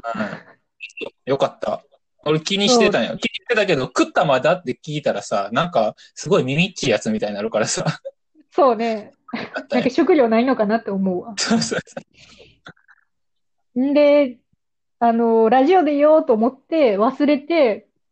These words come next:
Speaker 2: こう収録できない事態も続いて、やば、
Speaker 1: はいはいはい。
Speaker 2: やばみたいな。だいぶ経ってるぞ、みたいな。
Speaker 1: あ、うん。まあまあ、クッタ別に腐らんし、まあいいですけど。
Speaker 2: そうそうそうそう。で、あの、未開封にしてて。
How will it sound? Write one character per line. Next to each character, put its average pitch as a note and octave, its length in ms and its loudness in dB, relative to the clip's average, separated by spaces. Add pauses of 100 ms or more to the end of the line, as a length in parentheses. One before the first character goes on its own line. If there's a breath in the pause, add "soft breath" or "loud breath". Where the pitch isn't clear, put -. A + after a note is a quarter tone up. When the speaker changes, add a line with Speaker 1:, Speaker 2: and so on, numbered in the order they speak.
(100)
Speaker 2:
こ B3+ 100 0
う - 20 2
収 C4 200 2
録 B3 160 2
で B3 120 0
き C4+ 80 -8
な A#3+ 100 2
い G#3 60 2
事 G3 120 -2
態 G#3 140 0
も F#3+ 140 -6
続 G3 160 -4
い G3+ 80 -2
て、 G3+ 200 0
や G3+ 160 -2
ば、 B3 240 -2
Speaker 1:
は - 220 0
い G#3+ 40 4
は - 0 -
い - 0 -
は - 0 -
い。 - 20 -2
Speaker 2:
や A#3+ 60 2
ば A3+ 60 0
み - 80 0
た F#3+ 60 -6
い - 40 -10
な。 - 180 -4
だ A3 140 2
い C#4+ 60 4
ぶ D#4 100 0
経 D4+ 80 2
っ D4+ 80 -2
て D4+ 80 -2
る C4+ 100 2
ぞ、 A3+ 80 0
み F#3 120 -6
た - 80 -20
い - 40 -20
な。 A3+ 80 -18 (680)
Speaker 1:
あ、 A#2 640 -4
う - 20 -10
ん。 - 20 -2
ま E3 160 2
あ B2 40 2
ま B2 140 0
あ、 A2+ 60 0
ク - 280 -4
ッ G#3 40 -2 (140)
タ A#2+ 80 0
別 G2 260 -6
に G2+ 160 -6
腐 C#3 220 -2
ら C3 140 2
ん C3 40 -2
し、 - 320 -12
ま A#2 100 -6
あ G2+ 40 -6
い - 200 -8
い G#3 40 -2
で D#4+ 80 2
す - 100 -8
け A#3 120 4
ど。 - 20 -6
Speaker 2:
そ - 0 -
う - 20 -10
そ G#3 120 -4
う G#3 60 -2
そ F#3 40 -10
う - 20 -14
そ G3 280 -4
う。 - 20 -10
で、 C#4+ 300 0 (120)
あ A3 120 2
の、 A3 160 2
未 A3 200 2
開 E4+ 220 2
封 D#4+ 160 0
に G3+ 180 0
し - 80 -18
て G3 140 -4
て。 G3 480 -6